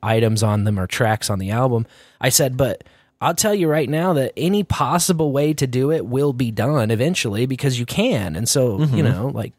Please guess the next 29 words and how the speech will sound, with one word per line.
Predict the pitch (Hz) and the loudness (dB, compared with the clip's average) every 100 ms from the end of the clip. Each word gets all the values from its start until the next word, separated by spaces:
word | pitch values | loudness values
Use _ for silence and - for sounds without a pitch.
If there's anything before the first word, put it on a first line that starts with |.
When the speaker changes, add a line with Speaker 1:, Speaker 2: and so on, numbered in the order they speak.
| _ | _
Speaker 1:
people | 165 170 180 | -6 -2 -2
are | |
gonna | 151 151 | 0 0
get | 139 | 0
in | 139 | 0
there | 139 | 0
and | 147 | 0
try | 131 147 | 0 0
a | 135 | 2
bunch | 117 202 226 | 0 0 0
of | |
different | 170 139 123 | -2 -2 -2
ways. | 113 113 110 | 2 2 2
And | 117 | -2
I | - | -2
think | 170 185 | -2 0
that's | 131 120 | 0 -2
a | |
good | 110 156 | 0 -2
thing. | 143 117 | 2 0
Like, | 110 110 - - _ _ | 2 -2 -6 -20 _ _
then | 123 170 170 | -2 0 0
not | 160 156 | 0 2
only | 156 | 2
can | 143 151 | 0 0
we | 135 127 | 2 2
have | 113 143 143 | 0 0 0
a | |
little | 139 127 123 | 0 0 -2